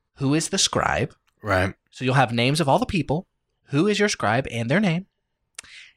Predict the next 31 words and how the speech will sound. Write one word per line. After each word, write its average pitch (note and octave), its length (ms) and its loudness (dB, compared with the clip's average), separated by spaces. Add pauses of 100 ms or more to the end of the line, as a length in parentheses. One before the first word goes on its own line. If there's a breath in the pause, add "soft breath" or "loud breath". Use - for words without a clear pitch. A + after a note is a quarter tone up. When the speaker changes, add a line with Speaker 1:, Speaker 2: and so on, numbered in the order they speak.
(140)
Speaker 1:
and G3+ 460 0 (160)
you D3+ 120 -6
will D3+ 120 2
have D3+ 320 -2
to D3 240 0
say B2 540 0
the B2 80 -6
name A#2+ 340 2
of G#2+ 180 -4
your G2 100 2
team. - 320 -4 (800)
It's D3 140 -6
pretty C#3+ 220 0
simple. G#2+ 240 0
They're E3 100 4
just G3+ 180 0
kind G3 200 2
of C3+ 100 -6
making, D3 380 0
based F3+ 280 0
off E3+ 160 2
of D#3 80 -16
all D3 180 2
the D3+ 80 0
stuff - 280 0
they A#2+ 140 -2
already A#2 240 2
have G2+ 220 0
from B2 160 -2
the B2 60 2
Nucleo, E2+ 480 -2